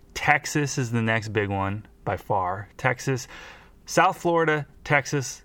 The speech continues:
and California are the big three. And then after that, it's other southeastern states like Louisiana, Georgia, North Carolina, Mississippi, South Carolina, and then Pennsylvania and Ohio are big. And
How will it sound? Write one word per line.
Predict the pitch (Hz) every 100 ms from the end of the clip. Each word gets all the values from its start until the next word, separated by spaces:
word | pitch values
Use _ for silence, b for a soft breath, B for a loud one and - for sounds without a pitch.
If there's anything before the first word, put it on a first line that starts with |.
| _
and | 123 113 107
California | - 104 104 - 107 98
are | 104 98
the |
big | 92 98 92
three. | 110 107 101 B B B B - -
And | 123
then | 113
after | 120 120 123
that, | 120 117
it's | 110 -
other | 131 127 131 123 - _
southeastern | - - 120 117 113 104 113 101
states | - 101 95 - - - -
like | 113 104 101 - - - -
Louisiana, | 113 113 110 110 104 104 104
Georgia, | 95 104 101 98 98
North | 98 101 95
Carolina, | - 104 95 92 95 92 95 98 - B B B B
Mississippi, | 127 117 - 117
South | 107 107 101
Carolina, | - 101 98 95
and | 101
then | 98
Pennsylvania | 92 127 123 131 110 110 110 110
and | 110 104
Ohio | 98 113 117 120 117 113 113 B B B B
are | 123
big. | 104 113 113 110 107 - - _ _ _ _ _ _ - _ -
And | 135 117 113 110 110 110 120